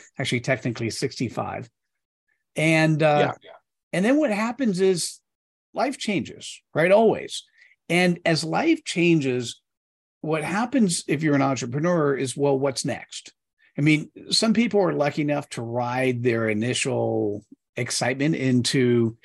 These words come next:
Speaker 1: into the far regions. Uh, that's not me. I do something that has a lifespan, and then I go and move to the next. And in twenty nineteen, I, I, I literally, I woke up one morning and I had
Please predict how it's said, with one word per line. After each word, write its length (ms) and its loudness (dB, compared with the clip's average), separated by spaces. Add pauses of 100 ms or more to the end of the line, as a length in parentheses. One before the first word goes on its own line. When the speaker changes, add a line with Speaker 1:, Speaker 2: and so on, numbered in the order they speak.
(120)
Speaker 1:
into 360 -2
the 120 -4
far 360 -2
regions. 580 -2 (380)
Uh, 280 -6
that's 340 -4
not 260 2
me. 200 2
I 120 4
do 220 0
something 480 -2
that 180 -2
has 240 -4
a 60 -2
lifespan, 760 -2
and 120 0
then 100 -2
I 120 -2
go 220 -2
and 140 -2
move 240 -2
to 80 -8
the 80 -6
next. 520 -2 (540)
And 460 0 (560)
in 500 -2 (180)
twenty 380 -6
nineteen, 560 -4
I, 260 -4
I, 340 -4 (300)
I 240 -6 (100)
literally, 500 4
I 40 2
woke 340 0
up 140 -2
one 160 -2
morning 440 -4 (640)
and 200 0
I 340 0
had 520 -6